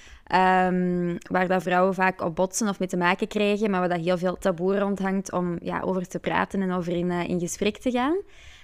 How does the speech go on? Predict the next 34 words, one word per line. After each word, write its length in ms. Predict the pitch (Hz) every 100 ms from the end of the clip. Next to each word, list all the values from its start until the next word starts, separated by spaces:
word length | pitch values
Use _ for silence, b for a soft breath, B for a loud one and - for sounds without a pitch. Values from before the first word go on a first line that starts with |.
| B
Eh, 460 | - 190 185 185 180 180
dus 100 | 190
het 100 | 180
bespreekt 400 | 175 - 190 -
een 140 | 196
aantal, 560 | 180 190 196 196 185 185
eh, 420 | 180 175 175 170
aandoeningen 840 | 175 175 180 190 202 202 196 185
of 120 | 170
echt, 340 | - 170 - -
echt 240 | 170 -
ziektes 380 | - 226 - 269
eigenlijk. 520 | 254 254 269 269 302 - B B B
Ehm, 600 | - 180 180 180 180 180 180
en 300 | - 190 180
van 160 | 180 180
daaruit, 460 | 175 180 185 185
ja, 100 | 190
is 120 | 180
het 100 | 185
wat 120 | 190 180
geschreven. 440 | 175 - 175 175
Het 120 | 190
is 100 | 190
ook 140 | 185 -
een 80 |
beetje 220 | 185 196 196
vanuit 180 | 196
mijn 140 | 196 190
eigen 320 | 185 196 214
ervaring 540 | 208 190 196 202 208
dat 100 | 196
het 180 | 175 -
start. 460 | - 190 285 -